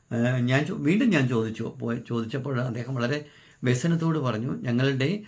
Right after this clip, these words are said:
ഒരേ ഒരു മകൻ മരണപ്പെട്ട സ്ഥലം അതാണ്" എന്ന് പറഞ്ഞു. അച്ഛൻ പറഞ്ഞത്, "ഞങ്ങളുടെ ഒരേ ഒരു മകൻ മരണപ്പെട്ട സ്ഥലമാണത്, ആ സ്ഥലത്ത് വീണിട്ടാണ് ഞങ്ങളുടെ മകൻ മരണപ്പെട്ടത്" എന്ന്.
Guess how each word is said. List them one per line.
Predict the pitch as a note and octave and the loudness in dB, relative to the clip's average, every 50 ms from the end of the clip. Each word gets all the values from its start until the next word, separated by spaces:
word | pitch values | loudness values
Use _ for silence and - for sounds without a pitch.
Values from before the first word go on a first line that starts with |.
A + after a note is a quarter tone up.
| - - _ - | -18 -18 _ -2
ഒരേ | B2+ C3 C#3 E3+ G3+ A3+ | 2 4 4 6 4 4
ഒരു | A#3 E3+ D3 C#3 D3+ | 4 2 2 2 4
മകൻ | C#3 C3+ A#2+ A2+ A2 C3+ C#3 B2+ C#3+ F#3+ - - - - - - | 4 4 2 2 2 2 2 2 0 0 -4 -8 -14 -12 -4 0
മരണപ്പെട്ട | B2+ C3 C3 C3 C#3+ D#3+ E3 E3 E3 D#3 - - | 2 2 2 2 0 -2 -2 -2 -4 -6 -6 -6
സ്ഥലം | D3+ C3 - - - A#2+ A2 A#2+ C#3 C3+ | -8 -10 -8 -4 -2 -2 0 2 2 0
അതാണ്" | A#2 G2+ G2 A#2+ A#2 A2 G2+ G2+ A2+ - | 0 0 0 -2 -2 -2 -4 -6 -8 -8
എന്ന് | - A2+ G#2 G#2 | -8 -6 -6 -8
പറഞ്ഞു. | F#2 F#2+ F#2 F#2+ G2 G#2 - - _ _ _ _ _ - - - - | -8 -10 -10 -12 -12 -14 -14 -18 _ _ _ _ _ -20 -20 -12 -8
അച്ഛൻ | G#2+ G#2 - D#3 D3 C#3 | -8 -4 -2 0 0 2
പറഞ്ഞത്, | C3 A#2+ A#2 C#3 D3 C#3 C3 D3+ A3+ - - - - - - _ _ - | 2 2 2 2 2 2 2 2 2 -2 -6 -12 -20 -20 -20 _ _ -14
"ഞങ്ങളുടെ | - - - - B2+ B2 A#2 A#2 B2 C3 C3+ B2+ D#3+ G3 B3 | -12 -8 -4 0 0 2 2 2 2 2 2 2 0 0 -2
ഒരേ | - C3 A#2 A#2+ D3 E3 G3+ A3+ | 0 0 2 2 4 4 4 4
ഒരു | F#3 C#3+ C#3 C#3 | 2 2 2 2
മകൻ | C3 B2 A2+ G#2+ A#2 C#3 E3+ A3 | 2 2 2 0 -2 -2 -2 -2
മരണപ്പെട്ട | - B2 A2+ A#2+ B2 C#3 C#3 C3+ C#3+ C3+ D3 | -4 -4 -2 -2 -2 -4 -4 -6 -8 -8 -6
സ്ഥലമാണത്, | C3+ C3 - - - B2 B2+ C3+ E3 E3 D3+ B2 A#2 G#2+ G#2 G#2 C3 F#3+ A3 - - - - - - - - - _ _ - | -8 -8 -6 -4 -2 0 2 2 2 2 2 0 0 -2 -2 -4 -4 -4 -4 -6 -12 -20 -20 -20 -20 -20 -20 -20 _ _ -4
ആ | - D#3 G3+ A#3+ | 0 4 4 4
സ്ഥലത്ത് | A#3 - - E3+ D#3 D3+ D3+ - - | 4 2 2 4 4 4 2 2 2
വീണിട്ടാണ് | F3+ D#3+ C#3+ C3+ C#3 D3 C#3+ C#3 B2+ A#2 - C3+ B2 B2 A#2+ B2+ C#3 F#3+ D3 | 4 4 6 6 6 6 4 4 2 0 0 0 2 2 2 0 0 0 -2
ഞങ്ങളുടെ | B2 A#2 A#2 A#2 A#2+ A#2 C#3+ | 0 0 0 0 0 -2 -2
മകൻ | C#3+ C3+ B2 A2+ A2 C3 - - - | -2 -2 -2 -2 -2 -2 -4 -4 -6
മരണപ്പെട്ടത്" | - A#2+ A2 G#2+ A2 A#2 B2 A#2+ - A2+ - - A2+ G2+ A2+ - - F#2 | -6 -4 -2 -2 0 0 0 0 -2 -4 -6 -6 -6 -6 -6 -8 -8 -8
എന്ന്. | F#2 F2+ F#2 | -10 -10 -10